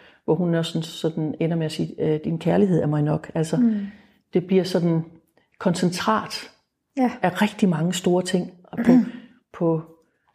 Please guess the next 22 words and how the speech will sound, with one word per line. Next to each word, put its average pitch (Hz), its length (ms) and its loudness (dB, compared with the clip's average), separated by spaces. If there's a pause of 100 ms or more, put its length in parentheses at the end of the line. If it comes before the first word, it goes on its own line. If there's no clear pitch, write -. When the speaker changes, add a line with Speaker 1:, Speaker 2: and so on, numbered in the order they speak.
(220)
Speaker 1:
på 180 120 0
en 165 120 2
meget, 170 240 2
meget 165 340 -2
flot - 300 -8
måde. 82 260 -6 (1300)
Og 180 120 -4
så, 202 300 2 (440)
som 185 180 -2
det 165 80 2
sidste, - 420 -2 (420)
<laughs> - 440 -20
der 180 60 4
er - 20 2
mange 180 320 2
ting, 170 180 0
der 143 60 2
optager 160 300 0
mig 156 180 -2
i 156 40 0
den, 156 180 -4
men 160 240 -2